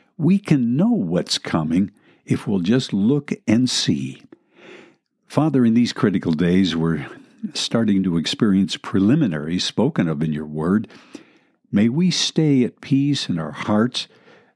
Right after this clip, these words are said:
that if we seek wisdom and understanding of our times, you'll, you'll, you will reveal your heart to us. That if we endure, endure to the end,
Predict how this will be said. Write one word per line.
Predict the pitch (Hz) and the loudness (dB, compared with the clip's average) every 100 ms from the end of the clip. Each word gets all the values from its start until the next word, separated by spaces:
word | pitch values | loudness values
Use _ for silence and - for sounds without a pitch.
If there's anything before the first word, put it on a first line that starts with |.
| _ - - | _ -12 -4
that | 120 127 147 | 2 2 2
if | 151 | 2
we | 220 202 | 0 0
seek | - 165 - | 0 -2 -2
wisdom | 101 113 165 139 - 131 | 0 2 2 0 0 2
and | 120 131 | 2 2
understanding | 123 - - 117 123 117 | 0 -2 2 2 2 2
of | 101 | 2
our | 98 | 0
times, | - 107 107 104 - | 0 2 4 4 2
you'll, | 98 101 | 0 0
you'll, | 123 135 123 113 117 120 220 | 2 2 2 -2 -2 -4 -4
you | 175 156 | 0 0
will | 156 139 | 2 0
reveal | 120 107 92 78 156 208 160 | 2 0 0 0 2 2 2
your | 101 82 | 0 -2
heart | - 104 101 | -2 -4 -4
to | - 69 - | -4 -4 -4
us. | - - _ _ _ _ _ _ _ _ | -14 -14 _ _ _ _ _ _ _ _
That | 104 92 | 0 2
if | 92 | 2
we | 101 92 - | 0 0 2
endure, | 143 117 104 85 147 240 147 76 - _ - | 2 2 0 0 0 2 0 -4 -18 _ 0
endure | 101 98 185 220 | 0 2 2 2
to | 147 170 | 0 0
the | 170 160 | 2 4
end, | 139 147 | 4 2